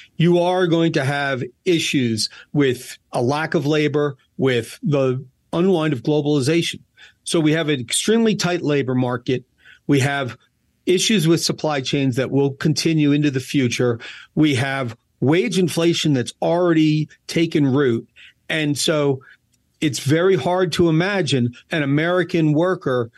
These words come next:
saying, "I'm willing to take a two percent increase in wages because there's a recession in China." And whereas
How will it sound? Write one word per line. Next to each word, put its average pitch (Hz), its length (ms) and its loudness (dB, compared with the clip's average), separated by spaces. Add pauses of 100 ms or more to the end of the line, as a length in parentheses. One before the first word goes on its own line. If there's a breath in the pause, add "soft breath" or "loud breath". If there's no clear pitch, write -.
(160 soft breath)
saying, 156 380 0
"I'm 190 260 0
willing 180 400 2
to 147 100 -4
take 165 260 -2
a 120 40 -2
two 185 240 2
percent 170 420 0
increase 160 480 0
in 135 140 2
wages 143 580 0 (320)
because 170 480 0
there's 160 220 2
a 151 40 0
recession 151 480 -2
in 123 120 0
China." 120 320 -6 (760 loud breath)
And 165 380 -2
whereas 160 520 2